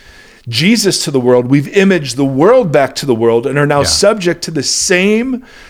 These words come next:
Speaker 1: dynamics of wrath, sin, and death that are, are self-consuming everywhere else.
Speaker 2: Yeah, and we've taken glory and honor and immortality and shoved them into that space and used them as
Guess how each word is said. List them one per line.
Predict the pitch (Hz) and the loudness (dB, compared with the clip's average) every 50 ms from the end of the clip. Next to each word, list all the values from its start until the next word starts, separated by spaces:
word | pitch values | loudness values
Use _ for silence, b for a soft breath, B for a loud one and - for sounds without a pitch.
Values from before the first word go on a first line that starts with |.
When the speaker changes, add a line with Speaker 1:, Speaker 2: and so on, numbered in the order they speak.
| B B B _ | B B B _
Speaker 1:
dynamics | - 156 156 156 151 160 175 185 180 165 151 - - - | 0 0 0 0 0 0 2 2 2 0 -2 -2 -2 -4
of | 135 117 117 120 | -4 -4 -2 0
wrath, | 131 151 170 196 214 202 - | 2 4 4 2 0 -4 -6
sin, | - - - 180 165 | -8 -4 -4 -2 -2
and | 160 151 139 123 | -2 -4 -6 -2
death | - 180 214 202 175 151 147 - - - - b b b b b b b b b b | 0 0 2 2 2 0 -2 -4 -16 -20 -20 b b b b b b b b b b
that | - 147 165 | 0 0 2
are, | 170 170 165 160 156 160 180 - | 4 4 4 4 4 2 0 -2
are | - 147 143 143 139 | -2 0 0 0 0
self-consuming | - - - 180 185 185 - 190 170 151 - - 170 165 170 165 - | -2 0 0 0 0 0 -4 -4 -4 -2 -2 -2 -2 -2 -4 -2 0
everywhere | 151 139 139 151 147 147 156 160 | 0 0 0 0 0 0 0 0
else. | 185 294 - - - - - - - _ _ - _ - | 0 -2 -4 -6 -8 -12 -14 -14 -14 _ _ -18 _ -10
Speaker 2:
Yeah, | - 92 | -10 -8
and | 95 101 | -8 -8
we've | 113 110 101 | -8 -8 -6
taken | - 117 113 101 104 113 104 | -8 -8 -8 -8 -8 -10 -8
glory | 95 101 98 98 98 95 98 | -8 -6 -6 -6 -6 -6 -8
and | 98 95 | -8 -8
honor | 92 92 92 90 90 90 90 90 | -8 -8 -8 -8 -10 -10 -10 -10
and | 85 85 85 87 - - | -10 -12 -14 -14 -16 -14
immortality | 98 101 92 92 87 - 90 85 80 80 80 82 82 82 | -12 -10 -10 -10 -10 -10 -10 -10 -8 -10 -10 -12 -12 -12
and | 80 80 80 80 - - - - - _ _ _ _ _ _ | -12 -14 -14 -16 -18 -20 -20 -20 -20 _ _ _ _ _ _
shoved | - - - - 104 90 80 | -12 -12 -10 -10 -10 -10 -10
them | 87 87 87 | -12 -12 -12
into | 87 82 85 80 | -12 -12 -12 -12
that | 80 87 85 69 _ - | -10 -10 -12 -12 _ -16
space | 107 - - 90 82 85 - - | -16 -14 -12 -14 -12 -14 -16 -18
and | - 85 | -16 -16
used | 85 85 80 - _ | -16 -14 -16 -16 _
them | 85 82 78 | -14 -14 -14
as | 78 78 78 76 - - - - - | -14 -14 -16 -16 -16 -16 -16 -18 -20